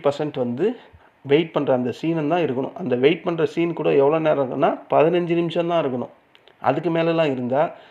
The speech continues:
கண்டிப்பாக ஆப்ஷன் பையரால் பெரிய லெவலில், பெரிய லெவல்லன்ற பாருங்க, சின்ன ஒரு ப்ராஃபிட் கூட பிடிக்க முடியாது. டோட்டலாகவே லாஸஸ் தான் வரும். நான் பல பேர்கிட்ட இப்போ YouTube-ல பேசுறதுனால, இந்த YouTube-ல வீடியோ போடுறதுனால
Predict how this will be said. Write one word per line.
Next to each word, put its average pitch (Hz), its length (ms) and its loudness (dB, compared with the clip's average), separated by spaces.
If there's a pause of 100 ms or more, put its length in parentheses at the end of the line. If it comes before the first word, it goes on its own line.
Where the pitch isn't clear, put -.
(160)
கண்டிப்பாக 139 540 -2 (360)
ஆப்ஷன் 135 340 -2
பையரால் 127 460 -2 (320)
பெரிய 135 340 2
லெவலில், 127 420 0 (420)
பெரிய 135 280 2
லெவல்லன்ற 143 640 2
பாருங்க, 120 300 -4 (260)
சின்ன 185 580 0
ஒரு 147 220 2
ப்ராஃபிட் 143 360 0
கூட 151 80 0
பிடிக்க 170 340 -6
முடியாது. 127 360 -4 (440)
டோட்டலாகவே 156 580 2 (100)
லாஸஸ் 135 380 0
தான் 143 160 2
வரும். 131 180 0 (480)
நான் 139 300 6 (640)
பல 147 180 6
பேர்கிட்ட 170 480 0
இப்போ 143 180 -2
YouTube-ல 143 520 0 (140)
பேசுறதுனால, 131 680 0
இந்த 147 200 0
YouTube-ல 156 500 0 (120)
வீடியோ 147 220 0 (120)
போடுறதுனால 127 400 0